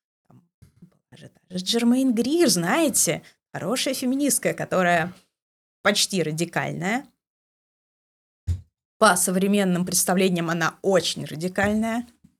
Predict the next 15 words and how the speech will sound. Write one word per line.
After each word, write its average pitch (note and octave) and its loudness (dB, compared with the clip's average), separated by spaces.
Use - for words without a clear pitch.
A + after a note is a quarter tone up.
И F3+ -4
мне A3+ -2
просто - -6
кажется, C#4+ 0
и E3 -2
многим F#3 0
другим F3+ -2
радикальным F3 0
феминисткам A3+ -4
на E3 -4
самом C4+ 2
деле A3+ 2
просто - -6
хочется - -2
вернуть, F#3 0